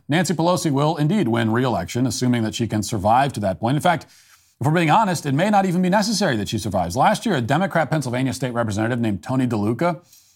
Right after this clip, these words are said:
was reelected even, even though he died a month before Election Day. And in that same election, coincidentally enough, John Fetterman became one of Pennsylvania's two senators, even though he hasn't been able to string together sentences,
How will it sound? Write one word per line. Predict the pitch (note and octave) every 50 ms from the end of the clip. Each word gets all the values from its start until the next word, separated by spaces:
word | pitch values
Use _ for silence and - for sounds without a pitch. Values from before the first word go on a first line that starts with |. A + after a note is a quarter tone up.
| _ _ _ - -
was | - C3+ A#2+ G2+ G2+
reelected | A2+ E3 G#3 G3+ E3+ E3+ F#3+ F#3+ - - A#2 G2+ F#2 -
even, | C#3+ D#3 E3+ F3 G3 F#3 F3 F3 -
even | E3+ F#3 G3 F#3
though | F3+ E3+ D3+
he | C3 - D#3+ C3
died | G#2+ - C3 D#3 E3+ D#3+ C3 G#2 F#2 F#2+ G2 A2 A2 - _ _ _ _ _ -
a | - A#2+
month | A#2+ A#2 C3 D3+ D#3 - - -
before | C#3+ - - D3+ C#3
Election | C3+ C3+ C#3 B2 - - A2+ F#2+
Day. | E2+ D#2 - - _ _ _ _ _ _ _ _ _ _ _ _ _ _ _ _ _ _
And | - C3 D3+
in | D#3+
that | E3 D#3 -
same | - F3+ E3+ D3+
election, | C#3+ F3+ A3 G#3 - D3+ C3 B2
coincidentally | - C3+ B2 G#2 G#2 B2+ A#2+ A2+ G#2+
enough, | - D#3 E3+ D#3+ - - _ _ _ _ _ _ - -
John | G#2+ B2 D3 D#3 D#3 C#3+
Fetterman | - G#3+ A3 G#3 D3 G#2+ F#2
became | F#2+ F2+ - A#2 A#2 A2 G#2
one | G#2+ A2+ B2+ C3
of | A#2+ - -
Pennsylvania's | B2+ B2 A2+ G#2+ - A#2 A2+ A2+ A2 G#2 -
two | - - - D3 C#3+ B2
senators, | - - D#3+ F3+ F#3 C#3 G2+ G2+ G2 G2 F#2+ B2
even | B2 A#2+ C3 B2+
though | B2 A#2
he | A2 A2+ B2
hasn't | A#2 - C3 C3 A#2 C3 B2+ A2
been | A#2+
able | B2 A#2+ A#2 A2+ G#2+
to | G#2
string | - - - B2+ B2 A#2+
together | A#2 A2+ A#2 G#2+ G#2
sentences, | G2 - C#3 C#3 C#3+ B2 G#2+ - A2 G#2+ G#2 F#2 - -